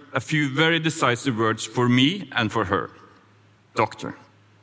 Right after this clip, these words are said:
is this really necessary?" And you know what I realized right there and then? It was not.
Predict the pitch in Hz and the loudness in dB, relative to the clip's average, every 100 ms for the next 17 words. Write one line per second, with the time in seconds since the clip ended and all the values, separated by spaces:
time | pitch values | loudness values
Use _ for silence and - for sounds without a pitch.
0 | _ _ _ - 120 127 - - - 104 | _ _ _ -2 0 2 -2 -10 -4 -2
1 | 110 - 87 92 92 107 95 85 - - | -2 -4 0 2 4 2 2 0 -4 -10
2 | 82 - - - - - - - - - | -12 -14 -18 -20 -20 -20 -20 -20 -20 -20
3 | - - - 294 - 269 262 - - - | -20 -20 -20 -20 -20 -20 -20 -20 -20 -20
4 | _ _ _ _ _ _ - 139 160 170 | _ _ _ _ _ _ 0 2 2 2
5 | 180 180 170 151 160 170 180 170 - - | 2 2 2 4 4 4 2 0 -8 -10
6 | - - - _ _ 135 143 143 139 131 | -12 -14 -20 _ _ -2 -2 2 2 2
7 | 123 139 165 160 - - _ _ _ - | 0 0 -2 -6 -12 -20 _ _ _ -4
8 | 107 104 95 - 76 - - - | -2 0 -2 0 -2 -4 -16 -20